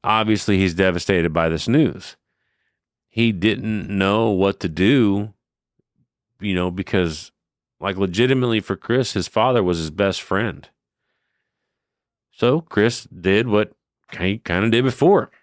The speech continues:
He begins looking up to the sky and praying because that's all he could do.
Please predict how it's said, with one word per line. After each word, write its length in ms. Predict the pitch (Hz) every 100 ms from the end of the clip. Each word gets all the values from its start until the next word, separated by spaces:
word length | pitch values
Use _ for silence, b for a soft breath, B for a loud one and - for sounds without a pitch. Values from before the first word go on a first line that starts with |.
| b
He 520 | - 95 98 107 117
begins 400 | 117 117 98 101
looking 320 | 98 95 90 95
up 100 | -
to 80 |
the 80 | 95
sky 520 | 87 - 135 147 131
and 260 | 117 113 95
praying 600 | - 139 151 101 104 104 -
because 760 | 104 - 101 95 92 85 - -
that's 300 | 87 98 -
all 140 | 98
he 120 | 90 95
could 300 | - 160 131
do. 300 | 65 62